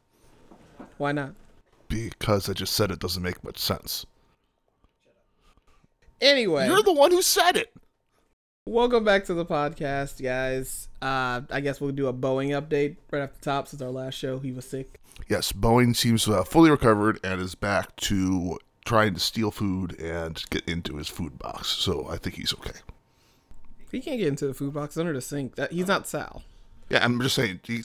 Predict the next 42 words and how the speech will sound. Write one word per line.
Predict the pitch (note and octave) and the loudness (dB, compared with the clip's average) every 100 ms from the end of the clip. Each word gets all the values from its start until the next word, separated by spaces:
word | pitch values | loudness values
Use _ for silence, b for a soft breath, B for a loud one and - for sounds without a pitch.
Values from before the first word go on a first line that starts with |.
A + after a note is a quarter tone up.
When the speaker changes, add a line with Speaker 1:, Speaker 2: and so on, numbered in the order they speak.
| - | -12
Speaker 2:
he, | - F#3+ A3 D#3+ | -10 -6 -6 -6
he's | G3 B3+ | -4 -4
still | - A3 | -2 -4
standing | G#3+ G#3 F3 | -4 -4 -2
there. | F#3 | -4
He's | B3+ | -6
trying. | - G3 F#3 A3 - | -6 -4 -4 -6 -8
He's | A3 G3 | -10 -6
wanting | F3+ - E3 | -6 -6 -6
to. | F#3+ A3 | -8 -8
He's | F#3 E3 | -8 -6
just | - | -4
not, | D#3 C#3+ | -4 -2
he's | C#3+ C3+ | -4 -4
just | C3 C3 | -6 -2
no | C#3+ A#2+ | -2 4
good | F3 G#2 | 4 4
at | C#2+ | -2
it. | C#2+ - _ _ _ _ _ _ _ _ _ _ _ _ _ - - - - - | -6 -12 _ _ _ _ _ _ _ _ _ _ _ _ _ -18 -16 -16 -18 -10
Speaker 1:
Yeah, | C#3 A2+ A#2 | -8 -8 -10
he's | B2+ A#2 F2+ - - _ - | -10 -12 -12 -20 -20 _ -2
old. | E3+ D3+ D3+ D3+ | 0 2 0 0
He's, | F3+ | 0
like, | F#3+ F#3 | 0 0
twenty | F#3 F#3 | 2 4
years | E3+ E3+ D#3 | 4 4 4
old. | C#3 C3+ | 2 0
He | C#3 | -2
can't | F3+ D3+ C#3+ | 0 0 2
really | C#3+ | 0
jump | C3 C3+ A2+ - - - - _ - | 0 -2 -4 -8 -20 -20 -20 _ -10
like | G#2+ | -10
Sal | - D#2+ - | -8 -10 -10
can. | - - - | -16 -18 -4
Speaker 2:
And | G#2+ G#2 | 0 0
he | G2+ | 0
never | F#2 E3+ F2+ | -2 -2 -2
really | D#2+ D2+ | -4 -8
could | - E2+ - | -6 -8 -6
because | - A#2 G#2 | -4 -2 -2
he's | G2 E2 | -6 -6
lazy. | - F2+ F#2+ F#2+ G2 G2 F#2 F#2 F#2 D#2 D#2+ - | -6 -4 -2 0 0 0 -2 -2 -4 -6 -10 -12